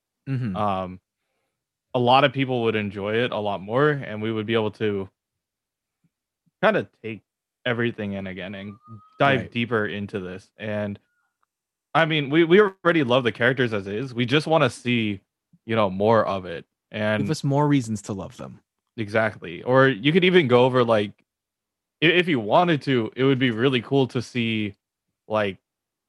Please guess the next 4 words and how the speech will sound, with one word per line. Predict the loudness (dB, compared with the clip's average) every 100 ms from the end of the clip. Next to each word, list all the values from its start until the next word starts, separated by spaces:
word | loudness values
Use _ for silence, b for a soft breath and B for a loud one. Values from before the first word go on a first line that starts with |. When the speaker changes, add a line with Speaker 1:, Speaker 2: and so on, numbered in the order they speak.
| _ _ _
Speaker 2:
even | 2 4 6 4 0
the | -2 -2
old, | -2 0 0 0 -4 -12 _ _ -4
uh, | 0 0 -2